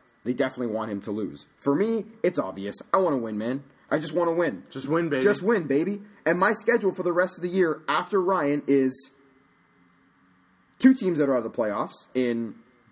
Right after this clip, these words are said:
Speaker 1: uh, Mike and Franco, and I got Nick.
Speaker 2: Okay.
Speaker 1: So let's get through Ryan. Let's do this, baby. And then we'll see what happens after that.
Speaker 2: All right. I like
Speaker 1: All right.
Speaker 2: it. I like it.
Speaker 1: Who you
Speaker 2: It's gonna
Speaker 1: got?
Speaker 2: be a good one. Um, I could easily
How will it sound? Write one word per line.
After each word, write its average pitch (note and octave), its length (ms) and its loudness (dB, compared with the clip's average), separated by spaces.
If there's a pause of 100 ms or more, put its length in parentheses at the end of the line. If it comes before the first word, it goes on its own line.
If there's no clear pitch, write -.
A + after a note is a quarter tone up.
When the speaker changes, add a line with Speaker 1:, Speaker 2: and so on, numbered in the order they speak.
(140)
Speaker 1:
uh, G#2 400 -2 (160)
Mike C3+ 360 2 (180)
and A2+ 340 -4
Franco, C3+ 480 -2 (220)
and B2 120 0
I B2 60 0
got G#2+ 180 -2
Nick. D#2+ 200 -8 (360)
Speaker 2:
Okay. A2+ 180 -4
Speaker 1:
So D#3 260 0 (140)
let's G#3 360 0
get G3+ 240 2
through F3 300 0
Ryan. G#2+ 560 -2 (300)
Let's A3 300 0 (100)
do B3+ 260 6
this, C3 320 -4
baby. B3+ 480 4 (520)
And G#2+ 100 -8
then A#2+ 80 0
we'll A#2+ 100 -2
see A#2+ 120 -6
what G#2+ 100 -6
happens E2+ 260 -12
after D#2 220 -14
that. C#2+ 180 -18 (240)
Speaker 2:
All G3+ 160 4
right. G#3+ 200 -4 (120)
I C3+ 100 2
like A3+ 180 0
Speaker 1:
All A#3+ 40 -4
right. A3+ 100 0
Speaker 2:
it. - 80 -20
I C#3 100 0
like A#3 260 -2
it. A3+ 220 -4
Speaker 1:
Who D3 80 2
you C#3+ 40 6
Speaker 2:
It's - 80 0
gonna F#3+ 160 2
Speaker 1:
got? A3 40 -6
Speaker 2:
be B3 80 -4
a B3+ 60 -4
good G#3 180 0
one. E3+ 200 -2 (380)
Um, D#3+ 640 2 (100)
I A#3 500 0
could G#3 240 0 (120)
easily C#3 720 -2